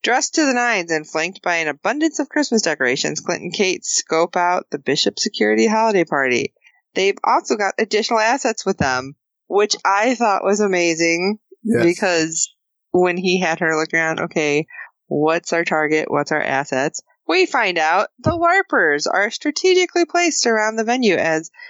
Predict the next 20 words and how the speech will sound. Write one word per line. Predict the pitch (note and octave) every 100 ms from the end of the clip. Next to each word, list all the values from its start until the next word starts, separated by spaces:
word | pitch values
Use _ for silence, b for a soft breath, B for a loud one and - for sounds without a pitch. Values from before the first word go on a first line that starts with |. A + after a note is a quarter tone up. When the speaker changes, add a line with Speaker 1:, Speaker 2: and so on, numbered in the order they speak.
| B -
Speaker 1:
Grills, | C4+ A#3+ G3 A#3+
Missy, | A#3+ G#3+ F#3+
Wendy, | G3+ G#3+ G3 E3+
and | F#3+ G3+
Orville | - F#3+ A3+ D#3 D3
step | - G3 G3+
in | - G3+ F3+ _
as | F#3 F3+ F#3+
help, | - - - F4+ B3 - - - _
and | - E3 E3
both | E3+ D#3+ E3+ - _
the | - D#3+ D3 C#3 - - _ -
helping | D3+ D#3 D3+
the | C#3
party | - E4 F4 A3+ G3+ A#3 G4
and | - D#4 D#4+ D#4
for | - D4+
them | D4 D4 D4
later | C#4+ C#4+ C#4 D4
on, | B3+ A2+ A2+